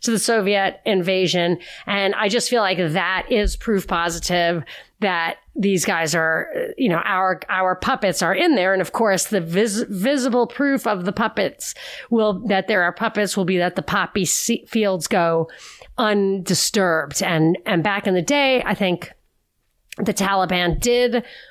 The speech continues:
foster the poppy trade, taxed it. I always, I'm always against regulating and taxing drugs because then the government is incented to,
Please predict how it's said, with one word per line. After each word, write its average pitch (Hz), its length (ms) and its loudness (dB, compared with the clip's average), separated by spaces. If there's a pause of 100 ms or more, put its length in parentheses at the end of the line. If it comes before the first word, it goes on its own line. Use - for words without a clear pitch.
(260)
foster 262 340 0
the 214 80 0
poppy 226 300 -2
trade, 226 380 0
taxed 214 380 -2
it. 220 180 2
I 190 100 0
always, 214 240 2
I'm 208 220 0
always 240 420 2
against 190 500 0
regulating 196 480 2
and 180 80 0
taxing 180 420 0
drugs 185 300 0
because 175 260 -2
then 185 140 2
the 175 60 2
government 185 520 -2
is 175 380 0 (540)
incented 220 920 2 (320)
to, 185 680 2